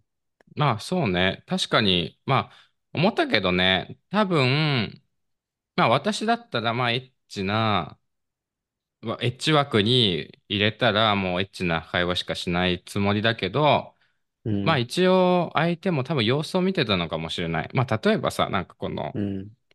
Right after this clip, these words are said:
Speaker 1: あ、この人エッチ枠かなって思っても、
Speaker 2: うん。
Speaker 1: まあ、例えば、かん-、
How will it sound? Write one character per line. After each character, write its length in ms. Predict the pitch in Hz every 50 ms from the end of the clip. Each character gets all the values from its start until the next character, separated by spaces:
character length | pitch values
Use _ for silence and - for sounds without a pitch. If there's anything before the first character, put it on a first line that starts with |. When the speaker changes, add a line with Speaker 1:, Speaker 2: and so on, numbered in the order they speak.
| _ -
Speaker 1:
あ、 80 | 151 -
こ 120 | - 120
の 80 | 127 135
人 160 | 127 - 98 85
エ 40 | 82
ッ 80 | -
チ 140 | - - 117
枠 340 | 104 95 - - 85 82 -
か 140 | - 82 90
な 140 | 113 120
っ 120 | 127 - -
て 80 | -
思 160 | 78 87 92 98
っ 40 | _ _ _ _ -
て 80 | - 73
も、 420 | - 101 110 104 82 76 - - _ _ _ _ _ _ _ _ _ -
Speaker 2:
う 40 | 104
ん。 20 |
Speaker 1:
ま 60 | 101 101
あ、 60 | 120 127
例 140 | - 180
え 40 | 180
ば、 160 | 123 98 80
か 180 | - - 165 180
ん-、 200 | 190 190 165